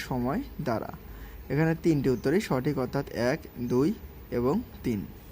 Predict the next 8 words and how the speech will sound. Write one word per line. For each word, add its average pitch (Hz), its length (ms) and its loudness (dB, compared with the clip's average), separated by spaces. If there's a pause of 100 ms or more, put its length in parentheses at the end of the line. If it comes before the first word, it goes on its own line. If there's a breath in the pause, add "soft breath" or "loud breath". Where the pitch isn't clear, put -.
(1040 loud breath)
প্রশ্ন 185 260 2
নং 208 160 6 (120)
আট, 123 240 -4 (1000)
বাংলাদেশে 185 460 10
উৎপাদনের 180 720 6
মোট 147 280 4 (140)
উপকরণটির 139 1040 2 (580 loud breath)
যোগান 160 380 6